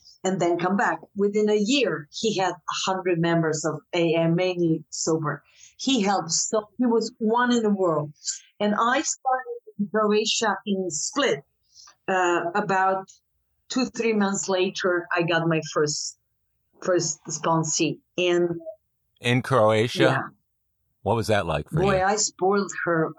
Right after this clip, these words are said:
Speaker 1: uh, rottenly. I sp-, when she called me one day, twenty times she called me, "Oh, I have a toothache." And I said, "Why don't you call a dentist? Why are you calling me?" <laughs> You know? So,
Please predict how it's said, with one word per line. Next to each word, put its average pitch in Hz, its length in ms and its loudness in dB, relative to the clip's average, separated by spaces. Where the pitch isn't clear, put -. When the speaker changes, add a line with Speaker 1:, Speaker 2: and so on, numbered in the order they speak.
Speaker 1:
uh, 165 80 0
rottenly. 175 640 0
I 196 180 0
sp-, - 420 -6
when 202 220 4
she 208 180 -2
called 233 260 0
me 233 60 2
one 202 280 2
day, 202 220 2
twenty 208 320 0
times 147 320 -2
she 151 100 -8
called 147 220 -2
me, 147 40 -8
"Oh, 311 300 2
I 302 60 2
have 311 120 2
a 311 140 0
toothache." 302 500 0
And 185 120 0
I - 20 0
said, 190 280 -2
"Why 233 380 2
don't 311 280 0
you 254 100 -2
call 240 380 0
a 208 80 0
dentist? 220 800 -2
Why 214 200 2
are 302 100 2
you 302 80 -2
calling 285 460 2
me?" 294 100 0
<laughs> 147 120 -2
You - 280 -2
know? 247 160 0
So, 196 560 -2